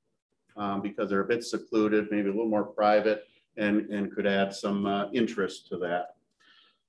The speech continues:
The downtown area, we talked about that at length, and, and we can play with the lines a little bit,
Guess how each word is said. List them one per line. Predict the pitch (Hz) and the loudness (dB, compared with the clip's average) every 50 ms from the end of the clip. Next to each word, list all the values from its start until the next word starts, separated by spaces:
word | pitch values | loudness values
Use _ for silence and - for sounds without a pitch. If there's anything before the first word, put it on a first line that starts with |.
| _ _ _ _ _ _ _ _ _ | _ _ _ _ _ _ _ _ _
The | 123 127 120 117 117 117 113 113 110 - _ _ | 4 4 6 6 6 4 4 2 0 -4 _ _
downtown | - 127 131 147 156 147 147 151 165 151 147 147 143 143 143 - | 4 6 6 6 6 4 2 2 4 6 6 6 6 6 4 4
area, | 147 143 139 143 143 143 143 143 143 147 143 - - - _ _ | 4 6 6 6 6 6 4 4 4 2 0 -4 -6 -12 _ _
we | - 120 113 | -10 -10 -8
talked | - - 143 139 135 - | 0 2 2 2 2 0
about | 127 131 127 127 123 135 | -2 0 0 0 2 2
that | 131 127 123 | 2 2 4
at | 120 110 104 - 139 | 4 2 0 0 0
length, | 139 139 143 143 143 131 135 - | 2 4 4 4 4 2 0 -2
and, | 123 113 120 113 | -4 -4 -4 -2
and | 123 117 | -2 -2
we | 123 127 | -2 -2
can | 123 123 113 | -4 -6 -8
play | - - 120 117 | -4 -2 0 0
with | - - - | 0 -2 -4
the | 104 | -4
lines | 104 110 117 123 123 123 - | -2 0 2 4 4 2 2
a | 127 | 0
little | 117 117 117 117 110 | -2 -2 -2 -2 0
bit, | 117 120 - - | 2 2 2 2